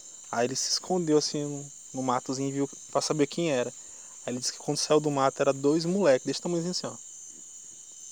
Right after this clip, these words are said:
Preto, preto, preto, preto, peixinho, conversando. Ele também não entendia a linguagem.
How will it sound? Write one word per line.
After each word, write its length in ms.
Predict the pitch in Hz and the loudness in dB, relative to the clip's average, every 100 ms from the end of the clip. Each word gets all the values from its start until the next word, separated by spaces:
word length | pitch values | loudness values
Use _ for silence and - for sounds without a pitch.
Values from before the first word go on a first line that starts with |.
| - | 4
Preto, 300 | 165 - - - | 4 4 -6 -4
preto, 180 | 170 - - | -4 -4 -10
preto, 180 | 156 - | -10 -4
preto, 200 | 151 - | -4 -4
peixinho, 720 | - 185 233 254 254 240 226 - - - - - - - - - | -4 0 0 0 -6 -8 -8 -14 -20 -18 -18 -18 -20 -20 -18 0
conversando. 680 | 147 143 143 - 151 156 180 - - - - - - - - - - - - 143 - | 6 8 10 8 4 0 -2 -10 -18 -18 -18 -20 -20 -20 -18 -18 -18 -12 -8 -6 2
Ele 160 | 156 | 2
também 220 | - 165 165 | 4 4 4
não 80 | |
entendia 320 | 175 190 170 160 | 4 4 6 6
a 40 | |
linguagem. 460 | 175 180 131 127 | 6 4 4 2